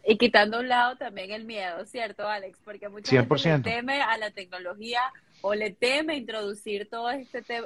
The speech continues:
Speaker 1: este tipo de equipamientos en casa porque siente que va a, a alejar a la familia o que va a gastar mucho o que todo, ¿no? Entonces hay muchos conflictos que al final te alejan de una facilidad sorprendente en casa.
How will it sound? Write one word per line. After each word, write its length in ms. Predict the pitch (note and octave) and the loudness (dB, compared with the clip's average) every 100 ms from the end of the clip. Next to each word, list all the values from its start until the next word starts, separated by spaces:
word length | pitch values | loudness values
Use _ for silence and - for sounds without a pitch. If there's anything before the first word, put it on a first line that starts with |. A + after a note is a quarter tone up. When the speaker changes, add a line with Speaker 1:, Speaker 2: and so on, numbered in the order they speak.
| G3 | -6
Speaker 1:
este 360 | G#3+ - A3+ | -6 -6 -8
tipo 340 | G#3+ A#3+ A#3+ A#3+ | -8 -8 -2 0
de 140 | A3+ | 0
equipamientos 800 | F#3+ A3 - F#3 G3 G#3 G#3+ B3 C#4+ | -2 -4 0 0 0 -4 -4 -4 -6
en 140 | F3+ | -6
casa 440 | F3 G#3 G#3+ G#3+ A#3 | 0 4 4 2 -8
porque 280 | G#3+ G3 F3 | -10 -12 -10
siente 360 | G3+ F#3+ G#3+ | -8 -8 -8
que 260 | G#3 A3 G3 _ _ G3 | -4 -2 -2 _ _ 2
va 200 | G#3 G#3 | 4 4
a, 720 | G#3+ A3 G#3+ G3 F3+ F#3 F#3 | 0 -4 -6 -6 -8 -8 -8
a 40 | F#3+ | -12
alejar 520 | F#3+ G3 A3 B3 A#3+ | -12 -12 -8 -6 -8
a 80 | G3+ | -12
la 80 | |
familia 760 | G3+ F3 F#3+ C#4 A#3 G3+ G3 G3 | -16 -18 -16 -14 -10 -6 -2 0
o 460 | G3 G3+ F#3+ F#3+ F#3+ | -2 -2 -6 -8 -8
que 120 | F#3 | -2
va 100 | A3+ | -2
a 60 | |
gastar 340 | A3 - G3 F#3 | -2 -6 -10 -8
mucho 400 | D4 E4 - G3+ | -10 -12 -8 -2
o 260 | F#3+ F#3+ F#3+ | 0 0 -2
que 140 | F#3 | -8
todo, 320 | - A#3+ G3+ | -6 -2 0
¿no? 80 | G3 | -2
Entonces 320 | A3 G#3+ G#3 D4 | -8 -12 -10 -6
hay 140 | C#4+ | -6
muchos 340 | C4 C4+ E4+ E4 | -6 -12 -10 -6
conflictos 540 | B3+ G3+ - G#3 C#4 | -4 -6 -10 -6 -6
que 100 | - | -2
al 140 | A3+ G#3 | -6 -4
final 340 | F#3+ G3+ A3+ - - _ | 0 2 2 -4 -20 _
te 80 | A#3 | 6
alejan 420 | G#3+ A#3+ C4 D4 | 6 4 0 -2
de 180 | B3+ G#3 | -2 -4
una 260 | G#3 G#3 A#3+ | -4 -6 -6
facilidad 600 | - - F#3+ E3 F3+ F3 | -6 -8 -10 0 2 2
sorprendente 680 | - A3 - E3 E3 E3 E3+ | -2 -6 -6 -10 -8 -10 -8
en 80 | F#3 | -4
casa. 340 | G3+ D#3+ - | 0 0 -2